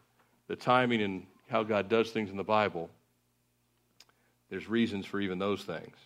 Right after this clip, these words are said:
But now as Jesus is concluding his observations of the scribes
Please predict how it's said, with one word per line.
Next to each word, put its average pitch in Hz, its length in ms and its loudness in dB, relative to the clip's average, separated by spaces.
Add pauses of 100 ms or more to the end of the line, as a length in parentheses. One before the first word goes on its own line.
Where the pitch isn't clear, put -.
(880)
But 110 120 4
now 143 180 10
as 131 100 8
Jesus 143 420 2
is 117 120 -8
concluding 139 460 2
his 113 120 4
observations 110 960 4 (1120)
of 92 60 -12
the 95 80 -6
scribes 113 640 6